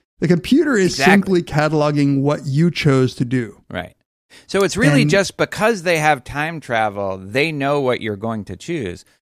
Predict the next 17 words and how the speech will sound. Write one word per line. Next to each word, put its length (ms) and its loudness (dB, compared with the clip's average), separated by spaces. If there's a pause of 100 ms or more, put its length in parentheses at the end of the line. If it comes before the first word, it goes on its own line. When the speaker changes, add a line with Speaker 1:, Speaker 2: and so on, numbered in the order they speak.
Speaker 2:
But 100 -2
it 80 0
doesn't 320 -2
mean 520 -6
that 260 -2 (600)
your 300 -2
choice 440 -4
didn't 380 -6
determine 500 -8
the 100 -12
future. 580 -10 (640)
Speaker 1:
And 220 4
there 180 4
is 160 2
no 240 4
way 380 4
to, 640 2